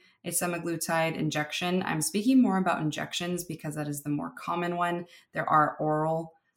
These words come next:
versions of semaglutides, but they are a little bit lesser, um, effective for a lot of people. So mostly I'm talking about injections. I probably should have noted that earlier. But anyways,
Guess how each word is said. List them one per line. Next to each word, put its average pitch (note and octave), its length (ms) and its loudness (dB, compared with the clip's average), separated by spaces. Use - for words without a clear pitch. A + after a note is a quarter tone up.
versions D#3+ 560 0
of D#3 60 -2
semaglutides, D#3 920 -2
but D3 180 -6
they D3 240 0
are D3 400 -2
a D3 80 -2
little D3+ 220 -2
bit - 200 -8
lesser, D3 680 -4
um, - 360 -6
effective A3+ 800 -2
for F3 140 -2
a D#3+ 80 4
lot E3 180 0
of - 140 -12
people. G3 420 -2
So D3+ 460 6
mostly D#3 400 0
I'm D3 120 0
talking D3 360 -6
about - 380 -8
injections. - 520 -6
I - 120 -10
probably E3 220 0
should - 160 -8
have F2 80 -6
noted - 200 -10
that - 220 -10
earlier. - 320 -14
But D#3+ 340 6
anyways, C#3+ 420 -2